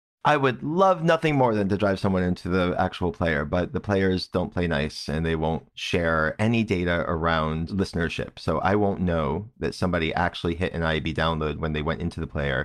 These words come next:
and played. I'll have no idea, I have no real-time feedback. So there's no way to optimize a campaign. So these campaigns would never be effective. We've tried a ton of times to make that work and it just doesn't, 'cause there's just no way to optimize the campaign. We can't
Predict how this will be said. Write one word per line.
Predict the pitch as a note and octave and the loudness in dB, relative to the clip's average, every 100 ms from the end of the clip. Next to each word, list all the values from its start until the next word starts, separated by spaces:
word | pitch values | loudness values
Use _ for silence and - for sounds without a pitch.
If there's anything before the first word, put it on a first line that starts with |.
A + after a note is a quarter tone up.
| - | -4
and | E2 E2 | -4 -4
played. | - D#2+ - - - _ _ - | -2 -4 -4 -8 -16 _ _ -6
I'll | C#2+ | -2
have | E2+ E2 | 0 2
no | F#2 F#2 F2+ | 2 4 2
idea, | F2 E2+ E2 | 2 0 0
I | E2+ | 0
have | E2+ | 0
no | F2 | 0
real-time | E2+ F2 F2+ F#2 E2 D#2 | 0 0 -2 -2 -4 -2
feedback. | E2 D#2 B1+ D2+ - _ _ | -4 -4 -4 -6 -10 _ _
So | - G2+ F#2+ | 0 2 2
there's | F#2+ G2 | 0 0
no | F#2+ | 2
way | F#2 | 2
to | E2+ | 2
optimize | D#2+ - E2 D#2+ - | 0 0 -2 -2 -4
a | |
campaign. | - D#2 F2+ G2+ C#3 D#3 B2+ | -4 -2 -2 -2 -2 -4 -6
So | - F#2 E2 | -2 0 0
these | F2 E2 | -2 -2
campaigns | F2 E2 D#2+ D#2+ | -2 -2 -2 -4
would | D#2 | -4
never | D#2+ D2+ C#2+ | -2 -4 -6
be | - | -8
effective. | - - - C#2 - | -8 -8 -8 -10 -6
We've | D#2+ D#2 | -6 -4
tried | - D2+ | -4 -2
a | C2+ C2+ D2 | -2 -4 -6
ton | - - A#2 | -8 -2 0
of | F#2 | 0
times | - D2 D2+ - | -2 -2 -4 -4
to | |
make | C#2+ C#2 | -6 -4
that | C2+ C2 | -4 -4
work | A1+ - | -6 -6
and | C#2 | -6
it | - | -6
just | C#2 - | -8 -8
doesn't, | - - - _ _ _ | -8 -10 -16 _ _ _
'cause | E2+ D#2 | -10 -6
there's | D2 | -6
just | - - | -8 -4
no | D#2+ D#2 | -2 -2
way | D#2 D#2 | -2 -2
to | - | -2
optimize | D2 - D#2+ C#2+ - | -2 -2 -4 -4 -6
the | - | -6
campaign. | C#2+ C#2 D#2 | -6 -4 -6
We | C#2 | -4
can't | - F2 | -4 -4